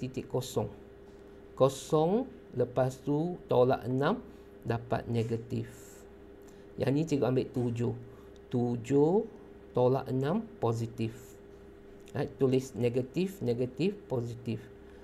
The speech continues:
Begitu juga dengan X tambah dua. Right, kita gantikan negatif tiga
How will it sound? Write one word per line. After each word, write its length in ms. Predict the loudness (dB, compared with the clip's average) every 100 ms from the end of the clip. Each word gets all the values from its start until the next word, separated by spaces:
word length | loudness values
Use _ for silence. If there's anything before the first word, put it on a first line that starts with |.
| -2
Begitu 400 | 2 4 4 4
juga 240 | 4 4 4
dengan 360 | 4 0 -2 0
X 280 | -2 -2 -6
tambah 360 | -4 0 0 0
dua. 280 | -2 -4 -6 -10 -18 -18 -18 -18 -6
Right, 160 | -4 -2
kita 200 | 0 4
gantikan 600 | 4 4 0 2 4 4
negatif 520 | 4 2 0 -4 -2
tiga 480 | -4 0 4 4